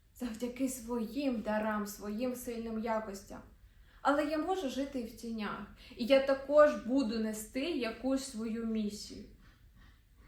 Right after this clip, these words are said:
І ось так і у тебе, і у кожній людини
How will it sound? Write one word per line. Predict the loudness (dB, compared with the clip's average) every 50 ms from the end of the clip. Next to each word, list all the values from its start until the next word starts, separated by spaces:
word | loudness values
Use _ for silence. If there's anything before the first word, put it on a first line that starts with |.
| -20 -20 -20 _ -4
І | 2 4 4
ось | 6 4 2 0 -2
так | 0 2 2 2 0 0
і | -4 -6
у | -4 -6
тебе, | -6 -4 -4 -2 -2 -2 -2 -2 -2 -2
і |
у | -2 -4 -6 -6
кожній | -4 -4 -4 -4 -6 -4 -4 -4 -4
людини | -4 -6 -6 -6 -6 -8 -8 -8 -10 -12